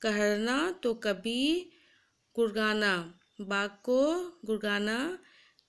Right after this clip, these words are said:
तीन किलोमीटर दूर तक सुना, सुना जा सकता है। फिर क्या करता है और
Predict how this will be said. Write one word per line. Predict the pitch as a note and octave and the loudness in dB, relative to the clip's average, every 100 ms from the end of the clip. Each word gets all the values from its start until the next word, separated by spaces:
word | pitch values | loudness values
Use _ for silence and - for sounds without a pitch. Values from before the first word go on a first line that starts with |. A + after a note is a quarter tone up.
| - | -8
तीन | C#4 E4 G4+ G4+ | 0 2 2 2
किलोमीटर | D#4+ D4+ D4 D4 D4 | 2 2 2 2 0
दूर | A#3+ C4+ C4+ C4+ | 2 2 0 0
तक | C4+ | -2
सुना, | - C4 B3 - | 0 -2 0 -2
सुना | A#3+ B3+ B3 A#3+ | -2 0 0 0
जा | A#3+ A#3 | 0 -2
सकता | A#3 A3+ - A#3 | -2 -6 -2 0
है। | A3 A3 G#3+ G#3+ - _ _ _ _ _ _ _ _ _ - - - | 2 2 2 -2 -12 _ _ _ _ _ _ _ _ _ -20 -16 -4
फिर | C4 | -4
क्या | C4+ C#4 C4+ | 0 0 2
करता | C#4 C4+ C4+ | 0 2 0
है | C4 | 2
और | B3+ C4+ E4+ G4+ | 2 2 0 -4